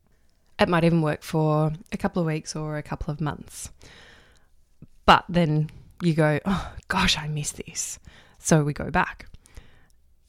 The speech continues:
The thing is, if you want to make lasting change, start small. So maybe it is only drinking water instead of juice or soft drink. Then you might say, "I'm not gonna have any sugary treats before three P M."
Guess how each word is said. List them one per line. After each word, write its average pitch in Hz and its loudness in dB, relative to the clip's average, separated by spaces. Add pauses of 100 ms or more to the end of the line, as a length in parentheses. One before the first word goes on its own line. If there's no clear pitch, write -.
(320)
The 190 2
thing 240 8
is, 196 8
if 165 -2
you 208 2
want 240 0
to 247 0
make 160 -2
lasting 147 -4
change, 156 -4 (280)
start - -4
small. - -6 (520)
So 208 2
maybe 254 0
it 180 -2
is 160 -2 (160)
only 180 4
drinking 190 -2
water 208 -4 (320)
instead 160 0
of 156 0 (200)
juice 143 -6
or 147 -6
soft 139 -10
drink. - -8 (760)
Then 185 6
you 190 4
might 170 0
say, 156 -2 (240)
"I'm 180 4
not 196 0
gonna 185 2
have 170 0
any 160 2
sugary 160 0
treats - -8
before 147 -4
three 147 -6
P 135 -6
M." - -8